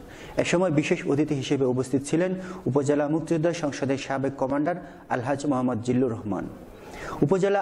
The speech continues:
আওয়ামী লীগের সাধারণ সম্পাদক মুর্শিদ উদ্দিন আহমেদ ও কুলিয়ারচর বাজার ব্যবসায়ী পরিচালনা কমিটির সভাপতি মুফতি ইলিয়াস মাহমুদ কাশেমি রাসেল। কিশোরগঞ্জ তারাল উপজেলার দ্বীনি প্রতিষ্ঠান দারুল কুরআন মাদ্রাসার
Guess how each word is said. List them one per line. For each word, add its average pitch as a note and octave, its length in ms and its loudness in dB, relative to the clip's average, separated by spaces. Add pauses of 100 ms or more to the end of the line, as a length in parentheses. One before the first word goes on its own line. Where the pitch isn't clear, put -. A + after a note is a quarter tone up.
আওয়ামী D#3 260 2
লীগের D#3 260 2
সাধারণ C#3+ 360 0
সম্পাদক E3 360 0 (220)
মুর্শিদ C#3+ 380 2
উদ্দিন C3+ 260 0
আহমেদ D3 280 0 (360)
ও - 20 2 (120)
কুলিয়ারচর F3 480 2
বাজার D3+ 240 2 (360)
ব্যবসায়ী C#3+ 360 2
পরিচালনা D3 480 0
কমিটির C3+ 360 0
সভাপতি C#3+ 420 2 (120)
মুফতি C#3+ 300 0 (160)
ইলিয়াস B2+ 260 0 (120)
মাহমুদ B2+ 280 0 (200)
কাশেমি C3 420 2
রাসেল। F#2+ 420 -2 (2500)
কিশোরগঞ্জ A3 520 4
তারাল F3+ 300 2
উপজেলার F#3 480 4
দ্বীনি D3+ 220 4 (100)
প্রতিষ্ঠান F3 400 0 (160)
দারুল C#3+ 280 2 (100)
কুরআন D3 380 0
মাদ্রাসার C#3+ 460 0